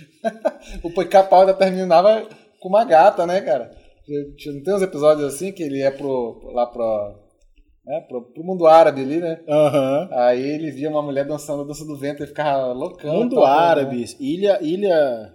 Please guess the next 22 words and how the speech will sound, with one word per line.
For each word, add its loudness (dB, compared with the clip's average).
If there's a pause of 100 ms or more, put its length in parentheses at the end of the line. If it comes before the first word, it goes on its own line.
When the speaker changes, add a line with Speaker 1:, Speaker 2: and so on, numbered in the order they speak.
(120)
Speaker 2:
da -4
Polinésia, -2
Speaker 1:
É, 2
sempre -2
Speaker 2:
é, -8
Speaker 1:
terminava 6
Speaker 2:
tribo, 4
tribo -
Speaker 1:
com 2
Speaker 2:
indígena. 0
Speaker 1:
alguma 4
piada 4
sexual, -4
né? 2
Speaker 2:
Aham. 0 (160)
É, -2
só -6
pra, -4
pra -2
fechar -2
esse, -8
esse -12